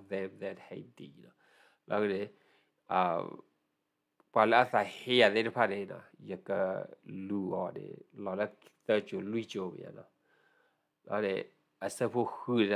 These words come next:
and show mercy unto thousands of them that love me and keep my commandments. Và là, à, ấy giờ là tôi đi về ta mà lộ tên phải đấy nè. Giờ cái biểu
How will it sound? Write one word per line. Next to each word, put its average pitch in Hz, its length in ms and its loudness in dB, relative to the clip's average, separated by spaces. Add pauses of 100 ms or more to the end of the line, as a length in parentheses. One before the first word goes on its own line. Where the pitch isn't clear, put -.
(140)
and 101 160 -2
show 117 600 0
mercy 113 400 2
unto 104 260 -4 (180)
thousands 104 360 6
of 104 180 0
them 98 260 -4
that 104 200 -4
love 101 720 2
me 78 520 -14
and 87 120 -20 (200)
keep 101 240 -8
my 90 320 -10 (180)
commandments. 92 600 -14 (200)
Và 98 160 2
là, 117 380 2 (720)
à, 95 340 4 (160)
ấy 139 220 8
giờ 101 140 6
là 95 140 0 (180)
tôi 139 200 6 (180)
đi 127 240 4
về 101 60 2 (120)
ta 117 160 6
mà 101 320 -2
lộ 95 540 -6
tên 101 160 -4
phải 95 240 -8
đấy 76 340 -14
nè. 57 60 -20 (840)
Giờ 101 180 -12
cái 85 100 -16 (100)
biểu 82 260 -2